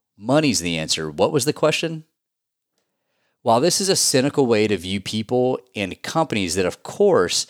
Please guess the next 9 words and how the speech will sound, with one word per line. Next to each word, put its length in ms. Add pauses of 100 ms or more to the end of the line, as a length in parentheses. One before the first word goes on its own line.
(380)
will 140
state 260
that 120
their 100
first 340
priority 300
is 60
patient 320
care, 420